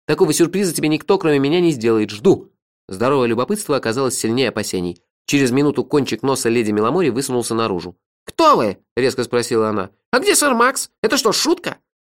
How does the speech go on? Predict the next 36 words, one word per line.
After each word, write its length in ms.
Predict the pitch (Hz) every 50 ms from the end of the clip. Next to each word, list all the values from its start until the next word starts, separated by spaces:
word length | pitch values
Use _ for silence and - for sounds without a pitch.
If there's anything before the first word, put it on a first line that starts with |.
| _ _ _ -
«Конечно, 540 | 135 123 117 113 127 160 - - 180 185
шутка 400 | 175 - - 214 - _ - -
незабвенная», 680 | 104 107 104 113 120 113 113 104 104 95 90 90 95 95
улыбнулся 480 | 98 104 104 107 101 95 - - - 92
я. 180 | 90 90 92 _ _ _ _ _ _ -
«И 100 | 160 160
очень 340 | 175 190 190 - - 190 185
хорошая 480 | - 196 185 185 170 131 - - 117
шутка, 300 | 107 - 123 - - 127
ты 100 | 110 160
не 120 | 151 139 139
находишь?» 560 | 143 139 127 - 240 311 214 110 - - - _ _ _ _ _ _ _ _ _ _ _ _ _ _ _ _ _ _ _ -
«Вы 220 | 240 294 359 311
что, 560 | - - - _ _ _ _ - 311 311 294
вы 100 | 285 277
хотите 380 | - - 311 302 302 294 - 302
этим 140 | 294 294 294
сказать?» 520 | - - 320 311 302 240 151 - - _ _ _ _ _ _ _ _ _ _ _ _ _ _ _ _
«Попробуй 440 | - 110 - - 139 160 175 170 165
встать 320 | - - - 175 165 165
на 100 | 170 170
мой 140 | 165 175 170
след, 340 | - - - 247 220 - -
милая, 420 | 104 92 90 87 87 90 90 92 _ _ _ _ _ -
и 60 | 151
все 200 | 139 - 160 165
твои 200 | 165 156 151 143
сомнения 580 | 143 - 156 151 156 170 208 247 240 214 185 -
как 180 | 185 180 -
рукой 280 | 202 202 - - 147 127
снимет. 340 | - - 131 123 117 113 -
Ну 100 | 170 180
чего 180 | - - 240
ж 60 | 220 -
ты 140 | - 214
ждешь?» 380 | 196 196 208 196 - - -